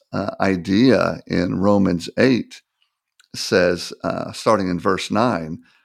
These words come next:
says, "However, you are not in the flesh, but in the Spirit, if indeed the Spirit of God dwells in you." You know, if you receive Christ, the Spirit of God dwells in you. "But if anyone does not have the Spirit of Christ," well, he doesn't belong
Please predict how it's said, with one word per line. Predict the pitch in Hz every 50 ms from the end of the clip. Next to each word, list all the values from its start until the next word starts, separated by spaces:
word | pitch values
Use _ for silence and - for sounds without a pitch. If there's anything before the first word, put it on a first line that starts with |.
| _ _ _ _ _ _
says, | _ 104 - -
"However, | 135 139 139 143 143 139 123 127
you | 117 104 127 175 185 165
are | 131 113 104 101 101 92 -
not | - 101 110 110 107 101 - - -
in | 107 104 104 98
the | 87 85
flesh, | 80 - - 113 131 123 98 101 - - -
but | 110 95
in | 92 95 104
the | 120
Spirit, | 120 - - 196 208 180 113 82 - - - _ _ _ _ _ _
if | - 92 95 90 -
indeed | 98 92 85 90 92 90 -
the | -
Spirit | 87 - - 107 98 87
of | 90 90 -
God | - 90 90 87 78
dwells | - 90 90 85 85 82
in | 95 127 156 139
you." | - 90 104 147 175 - _ _ _
You | - 85
know, | 90 87
if | 87 -
you | 104 107 104
receive | 98 95 - - 101 95 -
Christ, | - - 90 85 87 110 143 - -
the | -
Spirit | - - - 104 101 95
of | - -
God | - - 95 - 92 - - - _ _ _ _ _ _ _
dwells | - - 90 92 90 87 85 82 -
in | - 92 113 143 147
you. | 117 90 80 80 90 127 - _ _ _ _ _ _ _ _ _ _ _ _
"But | 139 131 131 127 -
if | 131 117 113 - -
anyone | 143 160 165 156 139 123 117 110 107
does | 92 107 95 87 -
not | - 95 95 113 151 196 - -
have | 107 - 113 107 98 85
the | 82 98
Spirit | - - - 113 98 95 92
of | 85 85
Christ," | - 139 156 165 151 143 165 - -
well, | - 101 - 110
he | 101 101 117
doesn't | - - 98 95 - - -
belong | 101 101 101 123 151 170 170 151 117